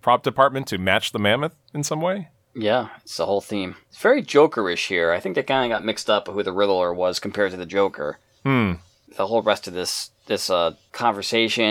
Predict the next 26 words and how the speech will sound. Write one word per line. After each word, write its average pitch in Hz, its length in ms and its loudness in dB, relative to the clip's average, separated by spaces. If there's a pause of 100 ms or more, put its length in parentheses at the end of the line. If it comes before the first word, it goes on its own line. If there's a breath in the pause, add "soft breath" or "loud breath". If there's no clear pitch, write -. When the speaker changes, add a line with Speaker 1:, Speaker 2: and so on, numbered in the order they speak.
Speaker 2:
and 90 120 -4
the 90 60 -2
rest 98 200 0
of 98 60 -4
this, 90 280 -4
this - 180 -10
scene. 87 460 -4 (320)
Speaker 1:
And 139 100 0
Speaker 2:
It 220 40 2
Speaker 1:
even 339 120 -2
Speaker 2:
just 220 120 2
Speaker 1:
the - 60 -12
costume 196 400 0
is 87 120 -4
different, 92 300 -2
too. 107 320 0 (140)
Speaker 2:
It's, - 160 -8
like, - 160 -4
purplish, 143 560 2
like 120 140 0
the 151 60 -6
Joker. 113 640 2
It's, 101 180 0
it's - 200 -8
very 113 240 2
bizarre. 85 460 -2